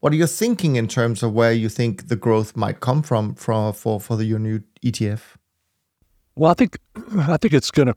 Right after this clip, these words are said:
Speaker 2: come initially from, or exclusively from retail. I think there's a lot of pent-up demand for trend following. Trend following, and they don't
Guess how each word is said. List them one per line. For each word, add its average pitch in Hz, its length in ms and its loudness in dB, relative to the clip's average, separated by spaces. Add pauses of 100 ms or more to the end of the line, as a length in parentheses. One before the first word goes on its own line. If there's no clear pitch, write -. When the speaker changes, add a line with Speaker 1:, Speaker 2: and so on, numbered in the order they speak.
(100)
Speaker 2:
come 127 240 2
initially 117 500 0
from, 107 680 0 (920)
or 123 160 4
exclusively 101 720 2
from 107 320 -4
retail. 107 600 2 (480)
I - 60 -6
think 185 120 -2
there's 143 220 2
a 120 60 4
lot 110 280 4
of 104 200 0
pent-up 135 480 2
demand 107 600 2
for 104 200 -6
trend 123 280 2
following. 90 380 -2 (920)
Trend 110 220 2
following, 107 480 2
and 117 120 -2
they 120 120 4
don't 117 220 2